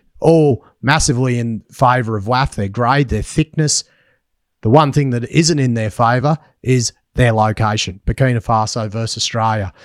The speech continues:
So it's been pretty interesting looking at the figures and how much they're skewed towards West Africa with everything on the mining side and how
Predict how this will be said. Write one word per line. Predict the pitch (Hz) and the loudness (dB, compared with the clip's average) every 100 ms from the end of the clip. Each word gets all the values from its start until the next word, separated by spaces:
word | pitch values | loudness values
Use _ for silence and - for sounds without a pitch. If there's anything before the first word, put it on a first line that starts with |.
| _ | _
So | - 123 113 - - - | 0 2 2 -2 -10 -2
it's | 151 | 2
been | - 156 | 2 2
pretty | 135 196 170 180 | 2 2 2 2
interesting | - 160 - 135 139 | 0 -2 0 0 0
looking | 135 139 | 0 -4
at | 127 | -4
the | 113 | -2
figures | 151 143 143 | 0 2 0
and | 127 | 0
how | 123 135 127 | 0 0 0
much | 127 131 - - _ _ - | -2 -2 -4 -6 _ _ 2
they're | 127 113 - _ | 4 4 0 _
skewed | - - 135 127 | -4 2 2 4
towards | 123 120 123 117 135 | 2 2 2 0 0
West | 127 - | 0 0
Africa | 127 - 113 110 | -2 -2 0 2
with | 110 110 - - | 2 0 -4 -2
everything | 139 135 123 | 0 0 -2
on | 117 | -2
the | 107 | 0
mining | 117 131 131 | 2 2 0
side | - 113 107 | 0 0 0
and | 110 | 0
how | 123 117 - | 0 0 -2